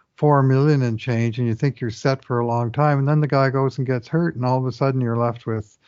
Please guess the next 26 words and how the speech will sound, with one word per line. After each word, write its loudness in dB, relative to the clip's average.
uh, -2
a -2
problem, -2
you -2
know, -2
that, -2
you -2
know, 0
the -2
contract, 0
at -10
least -2
it's -6
not, 0
like, -6
huge -2
money 4
that's -4
sinking -4
the -4
salary 0
cap, -4
but -8
it, -8
it's -10
still, 0